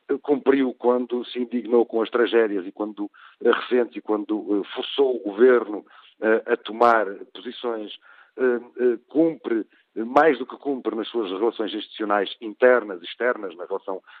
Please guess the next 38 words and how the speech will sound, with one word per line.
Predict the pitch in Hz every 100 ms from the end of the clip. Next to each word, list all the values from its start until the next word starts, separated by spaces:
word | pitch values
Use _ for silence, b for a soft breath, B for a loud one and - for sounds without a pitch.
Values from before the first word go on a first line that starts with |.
| B
com | 117
a |
Europa, | 107 117 110 82
na | 90
relação, | 80 92 104
como | - 92
vimos | 95 85
agora, | 95 95 92
com, | - 95 95 B B B
com | 113
Angola, | 110 117 117
na | 95
relação | 90 98 104
com | 92 113
o | 117
mundo. | 120 117 107 - B B B
E, |
portanto, | - 151
aqui, | - 143
agora | 143 170 151
a |
questão | - - 165
que | -
se | -
coloca | 139 147 147
é | 131 143 151 _ _
muito | 120 135 151 151
o |
futuro. | - - 95 - _ b b b b
Que | -
Marcelo | 208 165 123 - 92 87
é | -
que | 120
nós | 123 104
vamos | 120 -
ter | - 135 151 _ _ b b b b -
<clears throat> | - 127
depois | 117 - 131 143